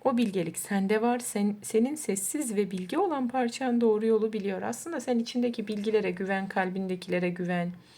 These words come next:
Zihnini susturmak kalbini konuşturmaktır. Kalbindeki, e, sü-, e, kalbindekiler yanlış söylemez. Kişinin kalbi temizse kalbine gelen bilgiler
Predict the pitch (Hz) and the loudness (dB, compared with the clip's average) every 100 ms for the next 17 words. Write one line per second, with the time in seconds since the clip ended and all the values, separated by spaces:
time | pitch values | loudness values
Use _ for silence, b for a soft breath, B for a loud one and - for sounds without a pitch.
0 | B B B B 202 190 226 233 247 247 | B B B B -4 2 4 4 2 0
1 | 240 - 220 240 247 - 202 185 208 214 | -4 -2 2 2 0 2 2 4 0 0
2 | 190 180 - 170 170 165 - 175 - 196 | -2 -4 -6 -6 -6 -8 -12 -14 -2 0
3 | 196 208 208 208 208 - - - 190 180 | 0 0 0 -2 -6 -18 -12 -8 -8 -8
4 | - 190 185 185 180 175 175 - - _ | -6 -6 -4 -4 -4 -4 -6 -10 -16 _
5 | - 226 233 277 339 294 - 269 302 240 | -6 0 0 -2 -6 -6 -4 -4 0 0
6 | 220 233 - 220 202 180 170 - 220 - | 2 0 2 2 2 0 -2 -6 -8 -2
7 | 233 233 208 208 220 233 240 - 240 233 | 0 2 2 0 0 0 0 -2 -2 0
8 | 190 190 202 202 190 208 202 175 185 196 | 0 0 -2 -2 -2 -4 -2 -2 0 0
9 | 208 | -2